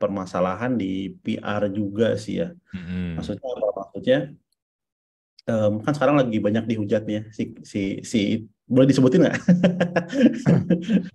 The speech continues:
Speaker 2: Ya, instasinya kan tadi gue udah sebutin, nggak apa-apa kalau
Speaker 1: Ya,
Speaker 2: disebutin.
Speaker 1: ya, ya.
Speaker 2: Hmm.
Speaker 1: Ya, si Kominfo kan sekarang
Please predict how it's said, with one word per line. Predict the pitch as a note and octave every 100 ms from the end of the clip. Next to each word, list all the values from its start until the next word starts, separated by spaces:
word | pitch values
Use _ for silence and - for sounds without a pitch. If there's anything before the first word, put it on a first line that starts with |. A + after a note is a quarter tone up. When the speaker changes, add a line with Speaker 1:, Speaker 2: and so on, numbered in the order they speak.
| _ -
Speaker 2:
Ya, | F#2+ -
instasinya | - - G#2+ - B2+
kan | C3 C#3
tadi | A#2 -
gue | A#2+
udah | G2+
sebutin, | F#2 E2 - D#2
nggak | D2+
apa-apa | A#2+ B2+
kalau | - E2
Speaker 1:
Ya, | B2 A#2
Speaker 2:
disebutin. | G#2+ G#2+
Speaker 1:
ya, | F#2 F#2+
ya. | F#2 D2
Speaker 2:
Hmm. | D2 D#2 D#2 - _
Speaker 1:
Ya, | - G#2+ G#2
si | - A#2+
Kominfo | C3 A#2+ B2
kan | B2+ D3
sekarang | C3